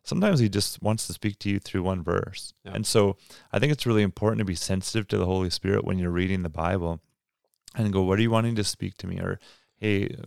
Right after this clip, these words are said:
Speaker 1: Holy Spirit, speak to me through this time when I'm reading the Bible." And when you do that, you're more, you're sensitive to that. And so if a verse is highlighted, you go back to that.
Speaker 2: Yeah.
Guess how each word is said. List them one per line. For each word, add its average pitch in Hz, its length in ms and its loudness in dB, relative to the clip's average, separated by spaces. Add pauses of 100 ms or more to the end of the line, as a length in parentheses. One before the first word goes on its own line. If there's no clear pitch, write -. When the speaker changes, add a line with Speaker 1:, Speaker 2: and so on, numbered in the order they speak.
(100)
Speaker 1:
Holy 101 280 -2
Spirit, - 420 0
speak - 320 -6
to - 80 -2
me 95 120 2
through 95 300 -2
this 90 220 0
time 87 260 -2
when 87 100 -2
I'm 87 120 -4
reading 90 220 -4
the 85 60 -6
Bible." 90 320 0
And 90 160 0
when 101 160 2
you 92 180 -2 (440)
do 113 220 0
that, 90 280 2
you're 95 140 0
more, 92 240 0
you're 90 180 -2
sensitive 113 560 -4 (400)
to 113 80 -4
that. 123 200 2
And 98 160 2
so 92 360 0
if 98 160 2
a 92 60 4
verse 95 440 2
is 92 120 -2
highlighted, 107 640 -2
you 101 60 -4
go 95 160 0
back 85 320 -2
to - 80 -18
that. 82 240 -6 (140)
Speaker 2:
Yeah. 95 140 -12